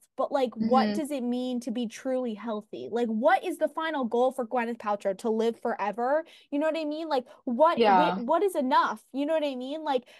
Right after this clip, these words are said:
Speaker 1: I think I look at health as, like, you know, feeling good about myself, you know, feeling strong and feeling full and feeling nourished. Like, that's what I think about health, you know?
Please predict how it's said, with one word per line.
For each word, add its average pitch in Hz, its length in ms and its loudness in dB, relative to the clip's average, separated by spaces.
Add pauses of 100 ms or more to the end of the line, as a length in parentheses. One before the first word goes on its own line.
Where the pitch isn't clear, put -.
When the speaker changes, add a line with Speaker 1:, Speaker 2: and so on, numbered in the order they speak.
(140)
Speaker 1:
I 320 140 4
think 339 320 -8
I 269 160 4
look 339 160 -2
at 269 180 -6
health 233 380 -2
as, 240 160 -2
like, 226 160 0
you 240 80 -2
know, 226 160 -2
feeling 285 480 -4
good 185 260 -4
about 214 240 -2
myself, 208 580 -8
you 233 120 -2
know, 214 160 -2
feeling 233 400 -8 (400)
strong 302 680 4
and 226 220 -6
feeling 262 380 -2 (140)
full 392 260 0
and 240 240 -4
feeling 269 260 -4
nourished. 285 460 -2
Like, 247 140 -6 (100)
that's 320 260 0
what 269 140 0
I 302 220 2
think 254 180 -6
about 208 360 -4 (160)
health, - 440 -8
you 240 100 -6
know? 226 380 -2